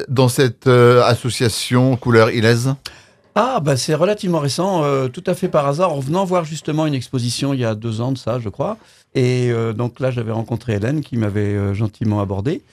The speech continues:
Speaker 2: Euh, c'est vrai que moi, bon, je suis, euh, je suis depuis longtemps l'île-dieu puisque je suis originaire de, de Saint-Sauveur, du côté de ma maman,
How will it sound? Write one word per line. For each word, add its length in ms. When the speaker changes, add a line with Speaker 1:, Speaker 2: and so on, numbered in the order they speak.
Speaker 2:
Euh, 180
c'est 140
vrai 140
que 60
moi, 180
bon, 240
je 240
suis, 380
euh, 260
je 60
suis 220
depuis 260
longtemps 260
l'île-dieu 280
puisque 280
je 240
suis 360
originaire 580
de, 260
de 140
Saint-Sauveur, 600
du 120
côté 240
de 60
ma 100
maman, 320